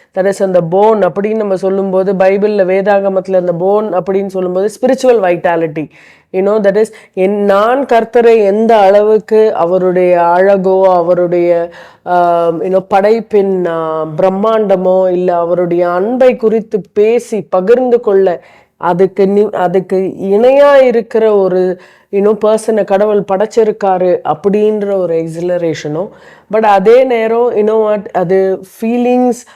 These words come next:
மூலியமாவும் சரி, இல்ல, you know, even in the bodily realm,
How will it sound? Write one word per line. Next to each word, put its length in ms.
மூலியமாவும் 640
சரி, 480
இல்ல, 600
you 20
know, 240
even 400
in 380
the 200
bodily 480
realm, 480